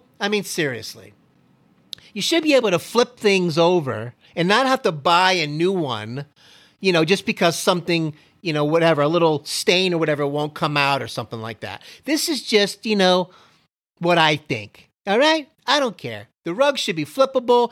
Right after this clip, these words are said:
The sheets should be flippable. The pillowcases, you can turn them inside out, whatever you wanna do. You know, some of the comforters have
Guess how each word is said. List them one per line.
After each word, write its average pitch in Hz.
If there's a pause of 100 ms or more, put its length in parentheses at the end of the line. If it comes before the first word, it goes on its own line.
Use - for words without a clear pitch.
(160)
The 147
sheets 240
should 202
be 170
flippable. 214 (160)
The 151
pillowcases, 208
you 175
can 147
turn 208
them 190
inside 175
out, 180
whatever 180
you 175
wanna 147
do. 220 (320)
You 311
know, 233
some 311
of 339
the 233
comforters 156
have 156